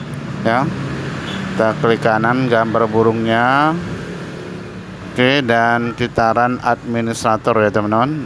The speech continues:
dan kita klik yes. Sini aktivasinya sekali untuk selamanya ya, teman-teman, dan tidak ada setahun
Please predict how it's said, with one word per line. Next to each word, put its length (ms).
dan 300
kita 260
klik 320
yes. 400
Sini 420
aktivasinya 880
sekali 540
untuk 260
selamanya 720
ya, 100
teman-teman, 720
dan 480
tidak 400
ada 400
setahun 960